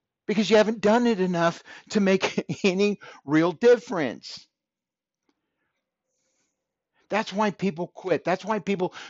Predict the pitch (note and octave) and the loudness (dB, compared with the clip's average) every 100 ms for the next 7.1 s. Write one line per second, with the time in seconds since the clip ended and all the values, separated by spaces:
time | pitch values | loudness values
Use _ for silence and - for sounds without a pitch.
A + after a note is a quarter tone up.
0 | - C3 F#3 G3 G3 F#3+ - _ - - | -18 -2 2 4 2 0 -16 _ -20 -2
1 | F#3+ F#3+ E3+ C#3+ C3 - _ _ C3+ D#3 | 2 2 2 0 -2 -8 _ _ 0 0
2 | D3+ D3 - - - F3+ D3+ D3+ - - | 2 -2 0 -4 6 8 8 4 -2 -6
3 | D3+ C3 D#3 - D#3+ B2+ C#3+ _ - _ | -6 -2 -2 2 0 -2 -20 _ -20 _
4 | _ E3 E3 D#3 D#3 E3+ D#3 D3 D3+ C#3+ | _ 2 4 4 2 2 0 -4 -4 -4
5 | D3+ - D#3+ - E3 D#3 - D#3 - - | -6 -8 -12 -2 2 2 0 -6 -6 -2
6 | D#3 D3+ - C#3 - - D#3+ D3 B2+ G#2+ | 0 0 -2 -8 -6 2 2 2 -6 -12